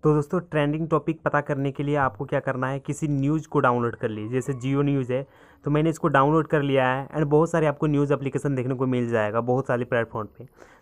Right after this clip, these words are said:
तो गाइस, जो भी आपका न्यूज़ है, मतलब न्यूज़ पढ़ने के लिए, तो सबसे पहले आप वहाँ पे जाइए and वहाँ पे जाने के बाद जो आप न्यूज़ पढ़ते हो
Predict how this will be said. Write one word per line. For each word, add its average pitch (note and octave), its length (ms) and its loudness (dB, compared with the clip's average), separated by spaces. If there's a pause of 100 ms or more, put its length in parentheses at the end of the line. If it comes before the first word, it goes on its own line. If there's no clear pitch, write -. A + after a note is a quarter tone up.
तो D3 60 2
गाइस, D#3 160 4
जो C#3 180 2
भी E3 120 4
आपका D#3+ 220 0
न्यूज़ D3 320 2
है, B2 120 0
मतलब B2+ 360 -2 (120)
न्यूज़ C#3 240 0
पढ़ने B2 300 2
के A#2+ 80 -6
लिए, A#2+ 200 -4 (380)
तो C#3+ 60 -10
सबसे D#3 220 -4
पहले D#3+ 180 2
आप D3+ 140 2
वहाँ C#3+ 220 4
पे D3+ 120 2
जाइए C#3 400 0
and C#3 160 -4
वहाँ C3+ 260 0
पे D3 100 -2
जाने C3+ 240 0
के C#3 100 0
बाद B2 300 2
जो C3+ 140 0
आप B2+ 320 0
न्यूज़ C3 260 -2
पढ़ते B2+ 320 0
हो A#2+ 300 -4